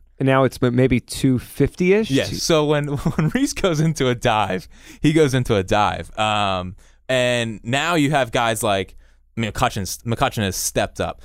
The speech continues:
Speaker 2: Segura is still Segura, the straw that stirs the drink. You have Harper, who had three hits last night. Uh, he had the single today. Uh, he bunted the other day. You like, you enjoy that?
Speaker 1: I enjoy them when they work. When
Speaker 2: Yeah.
Speaker 1: they don't, I scream and say, "Swing
Speaker 2: Yeah.
Speaker 1: the bat."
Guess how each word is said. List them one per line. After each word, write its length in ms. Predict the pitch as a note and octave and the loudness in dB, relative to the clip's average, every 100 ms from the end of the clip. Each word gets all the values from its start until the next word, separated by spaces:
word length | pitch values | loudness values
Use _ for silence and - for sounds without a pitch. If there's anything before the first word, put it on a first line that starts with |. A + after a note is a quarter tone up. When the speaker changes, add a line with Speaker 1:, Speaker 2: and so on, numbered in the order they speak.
| - | -14
Speaker 2:
Segura 400 | - C3 C#3+ C#3+ | -6 -2 0 0
is 80 | A#2 | -2
still 220 | - A#2+ | -2 -4
Segura, 360 | - A2 G2+ F#2+ | -4 -4 -2 -2
the 120 | G2 | -4
straw 260 | - C3+ | 0 2
that 120 | A#2 A2 | 2 -2
stirs 260 | B2 G#2+ | -2 -2
the 80 | A2 | -2
drink. 340 | G2+ F2+ E2+ - _ _ | -4 -4 -6 -16 _ _
You 120 | A2+ | -2
have 400 | A#2 G#2+ G#2 F2+ - | 0 2 0 -6 -18
Harper, 480 | - C#3+ C#3+ D3 C#3 | 0 0 2 0 0
who 200 | C3+ C3+ | 0 0
had 200 | B2 A#2+ | 0 0
three 160 | - D#3+ | 0 2
hits 160 | - | 2
last 240 | D3 E3 F3 | 0 0 0
night. 200 | E3+ - - _ | -2 -4 -18 _
Uh, 380 | - A2 A2 G#2+ | -4 -2 0 0
he 100 | A2+ | 0
had 100 | A#2+ | 0
the 200 | A2+ A2 | 0 -2
single 300 | G#2 B2 A#2+ | -4 -2 -2
today. 360 | A2+ G#2+ G#2 A2+ - - _ | -2 0 0 -2 -10 -20 _
Uh, 140 | F#2 | -4
he 80 | F#2 | -2
bunted 320 | G#2+ F3 G3 | 2 0 0
the 100 | G2+ | -2
other 140 | F#2 F2+ | -2 -2
day. 120 | F#2+ | -2
You 100 | B2+ | -2
like, 160 | A2+ A2+ | -2 -2
you 80 | |
enjoy 260 | A#2+ A#2+ C3 | -2 2 2
that? 280 | B2 A3+ - - _ _ _ _ _ _ - | 2 0 -6 -20 _ _ _ _ _ _ 2
Speaker 1:
I 80 | F#3 | 4
enjoy 320 | G#3+ E3+ A#3 | 4 6 6
them 120 | A#3+ | 6
when 140 | A3 | 6
they 120 | F#3 E3+ | 6 6
work. 260 | C#3+ D#3+ - | 6 2 2
When 120 | D#3 | 4
Speaker 2:
Yeah. 80 | E3+ | 6
Speaker 1:
they 100 | E3 | 6
don't, 260 | F#3 G3 | 6 6
I 100 | F3 | 6
scream 340 | D3+ - D#3 C#3+ | 4 4 4 4
and 100 | B2+ | 4
say, 80 | |
"Swing 300 | B2+ A2+ D#3+ | 4 6 6
Speaker 2:
Yeah. 60 | G3+ | 6
Speaker 1:
the 60 | F3+ | 6
bat." 300 | D#3+ A#2 | 6 4